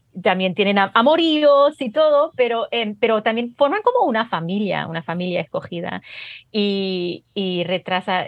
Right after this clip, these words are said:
sus conexiones por treinta y cinco años. Entonces, no solamente la dictadura, sino la de-, democracia, la vuelta de la democracia, y,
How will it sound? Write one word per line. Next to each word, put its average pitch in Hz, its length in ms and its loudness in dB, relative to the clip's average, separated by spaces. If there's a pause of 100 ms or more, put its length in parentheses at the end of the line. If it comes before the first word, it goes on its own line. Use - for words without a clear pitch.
sus 180 680 -8
conexiones 180 680 -4
por 175 180 -6 (100)
treinta 175 320 -2
y 170 60 -2
cinco 160 300 -4
años. - 300 -6
Entonces, 175 240 -4
no 214 140 2
solamente 175 460 0
la - 100 -4
dictadura, - 360 -6
sino 160 360 -8
la 165 140 -10
de-, 165 220 -6
democracia, 180 880 0
la 151 100 -4
vuelta 170 260 -2
de 165 60 0
la 165 60 -2
democracia, 175 400 -2
y, 170 180 -2